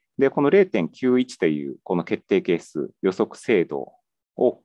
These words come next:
まあ、あの、ミンアブソリュートエラーで、エムエーイーで出すと、零点二五イービー、あ、零点二ゼロ五イービーぐらいです。で、まあ、これを、イービーをちょっと単位を変えて、ハートレーに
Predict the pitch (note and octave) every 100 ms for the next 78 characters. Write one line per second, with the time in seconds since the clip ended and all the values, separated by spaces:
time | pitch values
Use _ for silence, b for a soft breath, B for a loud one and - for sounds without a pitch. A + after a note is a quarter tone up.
0 | _ C#3 G2+ - G#2 G#2 G2 G2 - B
1 | B B B C3 B2+ G#2+ - G2+ F#2+ F2
2 | D#2 C2 - - G#2+ A2+ A2 F2+ D2+ -
3 | _ F2 E2+ - F#2 F2+ - C3 - E2
4 | D2+ F#2+ G#2+ G2+ G2 F#2 F2+ F2 E2+ E2
5 | F2 G2+ A2+ D#2 G2 G#2+ G#2+ E2 - G#2
6 | - F2 D#2+ D#2 C#2 A#1+ - _ _ _
7 | _ _ _ _ _ - A#2+ - _ -
8 | D#3 - F3 E3+ - D3+ D#3+ D#3 F2 -
9 | - - C3+ F2 C2+ C#2+ C2 C2+ E3+ D#3
10 | D#2 C2+ B1+